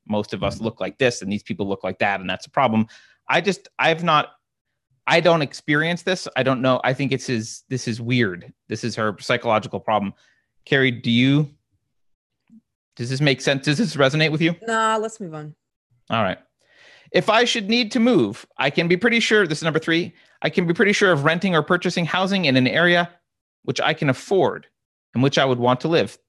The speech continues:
Speaker 1: That's economic <laughs> privilege. That's called having money. That's not a, that's not a white privilege thing. There's nothing white about that.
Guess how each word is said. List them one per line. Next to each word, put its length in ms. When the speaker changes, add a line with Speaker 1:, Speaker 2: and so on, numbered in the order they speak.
Speaker 1:
That's 380
economic 540
<laughs> 420
privilege. 360
That's 180
called 260
having 360
money. 400
That's 220
not 240
a, 260
that's 240
not 140
a 60
white 260
privilege 380
thing. 120
There's 140
nothing 260
white 220
about 320
that. 260